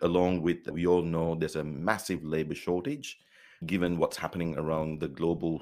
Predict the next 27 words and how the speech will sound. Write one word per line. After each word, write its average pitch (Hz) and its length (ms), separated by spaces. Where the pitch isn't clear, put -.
context, - 480
right? 82 220
The 80 80
war 76 200
in 69 140
Ukraine 87 400
and 69 120
all 64 140
of - 140
that. - 320
I 80 60
think 82 220
we 82 320
have 76 440
lesser 80 600
supplier 90 500
base. - 440
So 110 640
we 139 160
put 131 260
all 110 220
of - 140
that 98 340
into 92 260
the 87 100
mix. 92 640
I 90 340